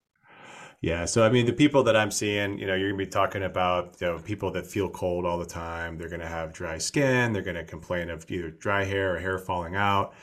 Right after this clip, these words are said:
Um, but a lot of times it's also kind of these same things that I mentioned cross over with testosterone in men. It's gonna be the, the fatigue. It's gonna be the brain fog.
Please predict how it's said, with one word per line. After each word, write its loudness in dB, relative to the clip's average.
Um, -4
but 2
a 6
lot 4
of -6
times 0
it's -4
also 0
kind -2
of -4
these -2
same -2
things -2
that -6
I -6
mentioned -8
cross -6
over -4
with -10
testosterone -10
in -8
men. 0
It's -6
gonna -4
be -4
the, -8
the -6
fatigue. -2
It's -6
gonna -6
be -6
the -8
brain -6
fog. -10